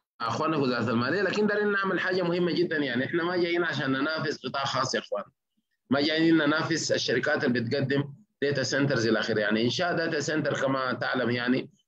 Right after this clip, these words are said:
وأنت سيد العالمين، في ظروف السودان بتاعت الكهرباء المت-، المت-، الصعبة دي، عشان تنشئ داتا center ده لك capex عالي جدًا يعني.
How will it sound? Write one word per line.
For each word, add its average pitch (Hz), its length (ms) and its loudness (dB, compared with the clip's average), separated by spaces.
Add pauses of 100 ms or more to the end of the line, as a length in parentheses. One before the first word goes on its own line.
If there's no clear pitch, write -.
وأنت 127 180 2
سيد 127 260 0
العالمين، 113 600 0 (300)
في 131 120 0
ظروف 120 280 0
السودان 120 400 0
بتاعت 113 220 -2
الكهرباء 123 540 0
المت-، 104 380 -2
المت-، - 1080 -6
الصعبة 123 400 0
دي، 135 220 2 (300)
عشان 143 200 0
تنشئ 185 260 2
داتا 175 240 2
center 170 280 2
ده 139 160 0
لك - 160 -2
capex 147 340 -4
عالي 135 240 0
جدًا 127 260 4
يعني. 113 400 2